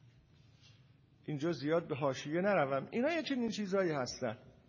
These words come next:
عالم معنا که ما در آن وارد شده ایم و گفتم خانمون رو عوض کرده ایم،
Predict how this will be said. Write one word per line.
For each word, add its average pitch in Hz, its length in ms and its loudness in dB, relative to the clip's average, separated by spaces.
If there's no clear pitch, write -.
عالم 226 540 8
معنا 214 800 6
که - 160 -4
ما 180 180 2
در 180 180 2
آن 180 140 2
وارد 165 320 0
شده 165 300 -6
ایم 160 240 -6
و 151 80 -2
گفتم 151 400 -4
خانمون 143 760 -2
رو 143 100 2
عوض 135 400 -2
کرده 139 360 -4
ایم، 196 480 0